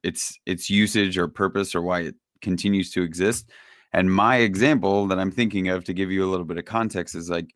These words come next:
I have lived in three different places, and the current one that I'm, you know, sat in,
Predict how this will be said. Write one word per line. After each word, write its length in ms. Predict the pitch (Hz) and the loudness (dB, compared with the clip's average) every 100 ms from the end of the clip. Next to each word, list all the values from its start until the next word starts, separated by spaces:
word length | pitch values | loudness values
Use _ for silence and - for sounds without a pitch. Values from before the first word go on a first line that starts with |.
| - | 2
I 200 | 110 127 | 4 4
have 640 | 135 127 120 113 98 98 - | 2 2 2 2 0 -8 -10
lived 580 | 101 104 104 101 95 - | -2 2 2 2 -4 -12
in 580 | - 95 92 92 90 90 - _ | -2 0 0 -2 -4 -6 -10 _
three 240 | 117 139 | 0 2
different 280 | 151 135 123 | 2 2 0
places, 720 | 123 117 107 98 101 - - - | 2 2 2 -2 -2 -6 -14 -8
and 280 | - 98 92 | -2 0 0
the 80 | 95 | -4
current 400 | - 131 120 85 | 0 4 4 4
one 400 | 95 95 98 98 | 4 4 2 2
that 220 | 92 85 | 2 0
I'm, 400 | - 92 95 92 - - | 2 2 0 -2 -8 -8
you 120 | 92 | -4
know, 140 | 85 87 | -2 -2
sat 520 | - - - 95 85 | -6 -6 -2 -2 -2
in, 340 | 90 90 90 | -4 -4 -4